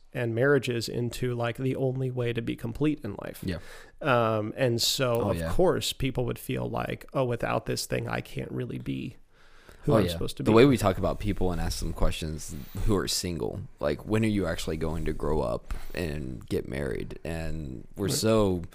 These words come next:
Speaker 2: guilty of that in the church. And there's this amazing theology of singleness that Paul lays out in the New Testament, and we just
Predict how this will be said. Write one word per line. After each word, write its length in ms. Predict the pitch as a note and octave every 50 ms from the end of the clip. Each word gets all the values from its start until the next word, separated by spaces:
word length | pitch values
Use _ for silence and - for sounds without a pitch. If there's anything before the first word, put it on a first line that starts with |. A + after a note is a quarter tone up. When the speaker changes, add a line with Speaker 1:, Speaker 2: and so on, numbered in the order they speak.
| - - - - - - - - G#2+
Speaker 2:
guilty 320 | G#2+ G#2 G2+ F#2+ - G2
of 100 | F2+ E2+
that 160 | E2 F2 F2
in 120 | F2 E2+ E2
the 60 | E2
church. 360 | - - G2 F#2 F2+ - - -
And 280 | - G2 F#2 F#2 F2+ F2
there's 220 | F2+ F2+ F2+ -
this 300 | - E2+ E2 F#2+ F2+ -
amazing 1000 | F#2+ F2+ F#2 F#2 F#2+ G2+ A2 C3 C#3+ C3+ B2 A2+ F#2+ F#2+ F2 E2 D#2+ D#2+ D#2+ - -
theology 580 | - - G#2 E2+ F2 F#2 G2 G2 F2 F#2 F2 C2+
of 80 | C#2 -
singleness 600 | - - F#2+ F#2 F2+ F2 D#2+ C2+ A1 - - -
that 140 | C#2+ C#2 -
Paul 240 | - - E2+ - D2
lays 260 | B1 B1 C2 C#2 -
out 320 | E2+ C2 B1 A1 G1+ - - -
in 220 | E2 F2+ E2 D#2+
the 80 | D2+ D#2
New 160 | D2+ C2+ C2
Testament, 520 | - G2 E2+ E2+ - - - G1+ G1+ - - -
and 100 | D2 F2
we 60 | F2+
just 160 | E2 - -